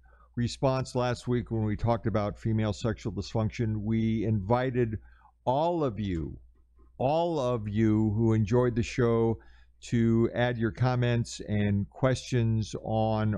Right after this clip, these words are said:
our email. Our email is sexualhealingpodcast one at gmail dot com. We asked you to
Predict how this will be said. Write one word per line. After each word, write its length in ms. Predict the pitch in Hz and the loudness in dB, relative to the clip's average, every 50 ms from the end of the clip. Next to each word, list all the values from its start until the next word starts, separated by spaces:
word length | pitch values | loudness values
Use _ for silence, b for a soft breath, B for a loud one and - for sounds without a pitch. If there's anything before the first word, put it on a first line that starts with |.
| - - - | -4 -4 -4
our 640 | 110 107 107 107 104 104 104 104 104 104 104 98 b b b b b b b b b b b _ - | -2 0 0 0 0 0 -2 -2 -2 -2 -2 -4 b b b b b b b b b b b _ 0
email. 800 | 135 147 151 147 147 143 143 143 139 139 135 135 131 117 - - | 4 4 6 6 6 4 4 2 0 0 0 -2 -2 -4 -6 -4
Our 220 | - 113 113 117 | -2 -2 -2 -2
email 720 | - - 135 135 135 131 131 127 127 127 127 123 123 123 107 | 0 2 2 4 4 4 4 4 2 2 0 0 0 0 2
is 880 | 117 120 117 113 113 113 110 110 113 110 104 98 - - - - - - - _ - | 4 4 6 6 8 8 8 8 8 6 4 0 -2 -6 -10 -10 -12 -16 -20 _ -12
sexualhealingpodcast 2000 | - - 160 151 - - 131 123 127 131 127 123 120 110 98 - - 117 117 117 110 95 - - - 127 117 113 113 113 113 113 113 107 - - - - - - - - - - - - _ _ _ _ | 2 4 4 4 4 0 -4 0 0 2 2 2 0 0 -2 -2 0 0 0 0 -2 -6 -14 -4 0 0 2 2 0 0 -2 -2 -2 -4 -6 -8 -12 -14 -14 -14 -12 -10 -10 -10 -12 -12 _ _ _ _
one 580 | - 101 101 110 117 127 139 151 160 175 190 175 - _ _ - | -12 -6 -2 0 0 0 0 0 -2 -2 -4 -6 -10 _ _ -4
at 200 | 104 107 101 - | -4 -4 -4 -2
gmail 500 | - 120 120 117 117 113 113 113 113 98 | 0 2 2 4 4 4 4 2 2 0
dot 340 | 110 110 110 110 - - - | 0 0 0 -4 -6 -8 -6
com. 500 | - 123 123 123 123 131 131 135 139 b b b b b b b b b | -2 0 0 0 0 0 -2 -2 -4 b b b b b b b b b
We 260 | - 120 123 123 123 113 | -2 0 2 2 2 2
asked 460 | 127 143 156 175 175 - - - - | 2 2 2 0 -2 -4 -8 -6 0
you 180 | 143 139 131 127 | 2 2 2 2
to 720 | - - - 127 123 117 117 113 113 113 110 110 107 | 0 -4 -2 0 2 2 2 2 2 0 0 -2 -4